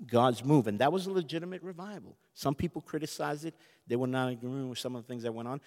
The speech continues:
But like in any revival, when God is moving, the devil also seeks a way to move. And so there's sometimes that either the devil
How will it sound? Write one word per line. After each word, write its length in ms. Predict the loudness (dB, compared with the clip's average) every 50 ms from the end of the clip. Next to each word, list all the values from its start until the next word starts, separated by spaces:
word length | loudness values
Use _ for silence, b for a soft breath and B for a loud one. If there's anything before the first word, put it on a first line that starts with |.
| b b b b _
But 120 | 0 2 4
like 180 | 4 4 4
in 80 | 4 4
any 160 | 4 4 4
revival, 520 | 2 2 0 0 -2 -6 -8 -10 -14 -16 -8
when 200 | -4 -2 0 0
God 220 | 4 4 6 6 6
is 140 | 4 2 2
moving, 260 | 2 2 4 4 4
the 80 | 2
devil 340 | 4 4 4 4 4 2 0 0
also 240 | 0 -2 0 -2
seeks 340 | -2 0 0 -2 -2 -2 -4
a 60 | -2
way 160 | 0 0 0 0
to 120 | -2 -4
move. 300 | -4 -2 -2 -2 -2 -2
And 100 | -4 -2
so 160 | 2 2 2
there's 220 | 4 4 2 0 0 -4 -10 -14 -16
sometimes 560 | -8 -2 2 2 2 4 4 2 2 2 4 6
that 220 | 6 6 6 B B B B B
either 220 | 4 6 6 6 6
the 120 | 4 2
devil 440 | 6 8 10 10 10 8 6 6 B